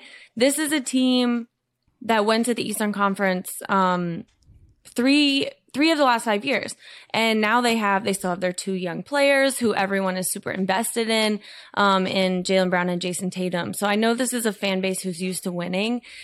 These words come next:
and they really aren't set up for it this year. Um, their point guard is Dennis Schroeder. Uh, their center spot is still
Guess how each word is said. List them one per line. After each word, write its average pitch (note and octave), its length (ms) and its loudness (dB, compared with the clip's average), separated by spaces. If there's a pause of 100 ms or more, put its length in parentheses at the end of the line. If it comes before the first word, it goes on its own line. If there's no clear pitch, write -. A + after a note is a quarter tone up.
(200)
and F#3+ 580 2 (1400)
they A#3+ 180 4
really C4 380 2 (180)
aren't A3+ 340 0
set G#3+ 260 0
up C#4 180 -4
for G3+ 120 -6
it - 180 -8
this - 240 -8
year. - 380 -8
Um, F#3+ 500 2
their F#3 140 2
point G#3 260 -4
guard G3+ 420 4
is F3+ 360 -4
Dennis F3+ 340 -2
Schroeder. B3 560 2 (440)
Uh, F#3+ 460 4
their G3 160 -2
center A3 400 0
spot G3 460 2
is F#3+ 180 -4
still F#3+ 800 2